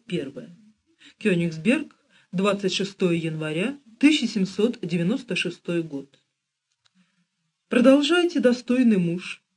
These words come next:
придерживаться истинных принципов того образа жизни, который не только даст вам душевный покой в настоящем, но и избавит вас от всех забот в будущем.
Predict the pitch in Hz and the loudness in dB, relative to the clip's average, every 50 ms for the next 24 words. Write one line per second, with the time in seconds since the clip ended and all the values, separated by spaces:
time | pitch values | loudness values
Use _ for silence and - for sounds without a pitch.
0 | _ _ _ _ - 214 208 185 277 311 285 - 294 277 262 269 - - 254 254 | _ _ _ _ 0 2 4 4 4 4 4 4 2 2 2 0 -2 0 2 2
1 | 247 - 220 226 233 - - - 233 214 220 208 - - 180 196 214 208 202 - | 2 4 4 2 2 0 0 0 2 2 2 0 -2 -4 -2 0 0 -2 -2 -4
2 | 196 185 190 185 175 - - _ - 180 202 226 302 311 269 180 165 156 147 147 | -8 -6 -6 -6 -6 -8 -14 _ -4 -2 0 0 0 0 -2 -2 -2 -4 -4 -6
3 | 156 151 147 151 160 160 156 - 170 170 214 262 - _ _ _ _ - - - | -8 -8 -8 -8 -8 -8 -8 -8 -8 -8 -8 -10 -12 _ _ _ _ -20 -20 -20
4 | - - 190 214 214 311 320 330 311 285 285 277 285 - 277 277 262 - - 208 | -8 -2 0 2 4 6 6 6 8 8 8 6 6 6 4 4 4 2 2 0
5 | 180 208 220 233 233 - - - 196 208 208 196 190 170 190 190 - - 196 190 | 2 2 2 0 0 -2 -6 -6 -4 -2 -2 -2 -2 -2 -2 -2 -2 -2 0 0
6 | 185 180 170 170 160 151 151 - - 170 165 165 156 165 160 156 - - 160 175 | 0 0 0 -2 -6 -10 -8 -6 -4 -4 -2 -2 -4 -6 -8 -8 -8 -6 -4 -2
7 | 196 220 269 294 285 - - - - - - _ _ _ - - - - - 185 | 0 0 -2 -2 -4 -8 -10 -12 -14 -16 -20 _ _ _ -20 -20 -20 -10 -4 0
8 | 196 226 320 349 349 339 302 262 208 180 220 247 269 262 262 247 208 185 208 214 | 4 4 6 6 6 6 4 4 2 2 2 2 2 2 0 -2 -4 -2 -2 -2
9 | 214 208 - - 180 175 - - - - 196 185 175 170 160 165 151 147 151 160 | -4 -4 -8 -8 -8 -8 -8 -8 -6 -2 -2 0 0 -2 -4 -4 -6 -6 -6 -6
10 | 165 160 - - 190 185 165 160 202 208 - 151 143 - - - - - - - | -6 -6 -8 -6 -6 -6 -4 -4 -4 -4 -4 -4 -6 -8 -8 -10 -10 -12 -16 -20